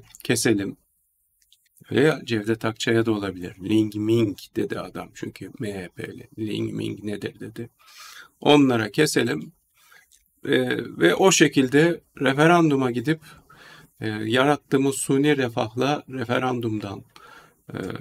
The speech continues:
evet oyunu alalım, seçim sistemini değiştirelim. Bir sene sonra da yeni seçim sistemiyle, e, erken seçime gidelim, kazanmaya çalışalım.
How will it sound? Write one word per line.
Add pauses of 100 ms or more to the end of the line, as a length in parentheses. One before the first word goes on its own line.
(280)
evet
oyunu
alalım, (520)
seçim
sistemini
değiştirelim. (420)
Bir
sene
sonra
da
yeni
seçim
sistemiyle, (1160)
e, (880)
erken
seçime
gidelim, (560)
kazanmaya
çalışalım.